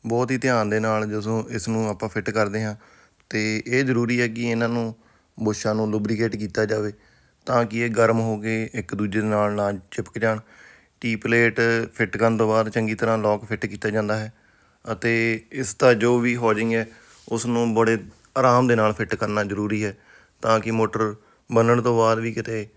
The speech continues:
ਟੁੱਕ ਨਾ ਲੱਗ ਜਾਵੇ, ਸਲੋਟ ਸ਼ਾਰਟ ਨਾ ਹੋ ਜਾਣ। ਕਾਫੀ ਮਿਹਨਤ ਦਾ ਕੰਮ ਹੁੰਦਾ ਹੈ ਤਾਂ ਬੜੇ ਆਰਾਮ ਦੇ ਨਾਲ ਕਰਨੀ ਪੈਂਦੀ ਹੈ ਇਸ ਨੂੰ ਫਿੱਟ। ਐਲਕੀ ਬੋਲਟਾਂ ਦੇ ਨਾਲ ਆਪਾਂ ਫਰੰਟ ਇਸ ਦਾ ਹੋਜਿੰਗ ਲੌਕ ਕਰ ਦਿੱਤਾ।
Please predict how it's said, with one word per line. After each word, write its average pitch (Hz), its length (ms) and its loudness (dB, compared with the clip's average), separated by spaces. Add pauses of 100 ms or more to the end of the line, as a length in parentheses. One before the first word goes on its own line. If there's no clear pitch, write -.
(1000)
ਟੁੱਕ 127 220 4
ਨਾ 123 100 6
ਲੱਗ 113 160 6
ਜਾਵੇ, 107 240 0
ਸਲੋਟ 107 460 2 (300)
ਸ਼ਾਰਟ 107 340 4
ਨਾ 117 140 2
ਹੋ 107 120 -2
ਜਾਣ। 113 160 -2 (680)
ਕਾਫੀ 120 260 2
ਮਿਹਨਤ 113 260 2
ਦਾ 123 120 4
ਕੰਮ 113 200 0
ਹੁੰਦਾ 107 260 -4
ਹੈ 117 180 -2 (240)
ਤਾਂ 113 180 -2
ਬੜੇ 110 240 6
ਆਰਾਮ 110 280 4
ਦੇ 113 80 0
ਨਾਲ 107 180 -2
ਕਰਨੀ 101 260 0
ਪੈਂਦੀ 95 300 -4
ਹੈ 95 120 -6
ਇਸ 92 140 -12
ਨੂੰ 98 120 -6
ਫਿੱਟ। 92 180 -10 (440)
ਐਲਕੀ 117 280 2
ਬੋਲਟਾਂ 131 340 2
ਦੇ 131 60 0
ਨਾਲ 127 140 0
ਆਪਾਂ 120 400 -2
ਫਰੰਟ 113 420 -2
ਇਸ 110 200 -2
ਦਾ 110 140 2
ਹੋਜਿੰਗ 107 420 0
ਲੌਕ 101 240 0
ਕਰ 110 100 2
ਦਿੱਤਾ। 117 320 -4